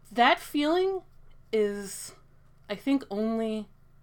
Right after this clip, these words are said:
available with a headset on your head. A long play is useful,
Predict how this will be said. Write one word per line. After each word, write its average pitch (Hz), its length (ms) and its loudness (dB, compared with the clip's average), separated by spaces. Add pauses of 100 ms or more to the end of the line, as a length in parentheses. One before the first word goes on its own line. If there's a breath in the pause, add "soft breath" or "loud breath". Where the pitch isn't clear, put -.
(300)
available 165 720 -2
with 165 120 -6
a 160 60 -6
headset 147 380 -10
on 147 160 -10
your 143 100 -10
head. 131 220 -14 (880 soft breath)
A 214 100 4
long 262 320 6
play 262 300 -2
is 196 180 -8
useful, 185 500 -6